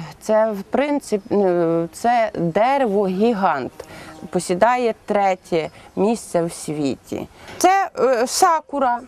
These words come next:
Ми зрізали живці із своєї зломаної сакури, ту, що нам зламали. Ми зрізали живці, гарно поливаємо, і ось уже розвивається, і буде в нас прекрасна нова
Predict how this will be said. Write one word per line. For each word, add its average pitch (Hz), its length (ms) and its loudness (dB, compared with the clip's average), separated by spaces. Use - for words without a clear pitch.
Ми 359 320 2
зрізали 339 480 2
живці 269 380 -2
із 214 300 -2
своєї 330 560 0
зломаної 180 760 2
сакури, 185 520 -2
ту, 262 140 -2
що 294 160 0
нам 254 180 0
зламали. 208 600 0
Ми 359 200 4
зрізали 330 520 2
живці, 226 580 -2
гарно 294 340 -2
поливаємо, 311 920 0
і 440 160 4
ось 370 300 0
уже 302 360 0
розвивається, 285 920 0
і 247 80 0
буде 254 300 2
в 285 80 0
нас 302 300 -4
прекрасна 269 720 0
нова 240 440 0